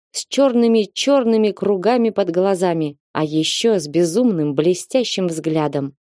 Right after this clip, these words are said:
Но вдруг услышала в своей голове чужие слова: "Приди в себя, Рияна, и вспомни, зачем мы здесь". Узнала. Я узнала эти слова, слова графа.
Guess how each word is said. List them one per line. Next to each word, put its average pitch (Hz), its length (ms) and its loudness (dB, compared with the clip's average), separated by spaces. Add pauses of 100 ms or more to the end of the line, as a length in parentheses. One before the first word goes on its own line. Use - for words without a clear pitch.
(140)
Но 165 160 2
вдруг 180 400 0
услышала 170 640 0
в - 40 -8
своей 175 360 0
голове 170 480 2 (120)
чужие 240 440 2
слова: 208 560 -2 (260)
"Приди 170 420 2
в - 60 -8
себя, 202 480 0
Рияна, 175 720 0 (140)
и 220 140 0
вспомни, 175 840 -2 (120)
зачем 180 600 0
мы 175 160 2
здесь". 160 540 0 (280)
Узнала. 208 760 0 (240)
Я 214 240 4
узнала 220 680 0
эти 226 240 -2
слова, 220 540 -2 (120)
слова 214 500 0
графа. 214 680 0